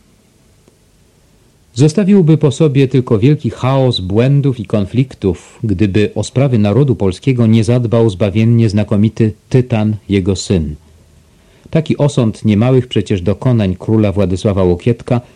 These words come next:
przekazał świadek epoki, małopolski rocznikarz. Byłoby zapewne ryzykowne zastanawianie się w tym związku nad charakterem Polaków,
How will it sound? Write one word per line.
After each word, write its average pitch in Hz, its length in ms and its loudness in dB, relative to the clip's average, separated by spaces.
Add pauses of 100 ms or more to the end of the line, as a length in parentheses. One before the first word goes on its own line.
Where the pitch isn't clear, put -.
(220)
przekazał 120 640 0
świadek 107 460 -4
epoki, 117 520 -2 (440)
małopolski 113 720 0
rocznikarz. - 760 -4 (840)
Byłoby 151 300 4
zapewne 139 440 2
ryzykowne 117 580 0
zastanawianie 104 640 0
się - 140 -6
w - 60 -12
tym 98 180 0
związku 107 520 -2 (540)
nad 104 240 0
charakterem 120 600 0
Polaków, 107 680 -2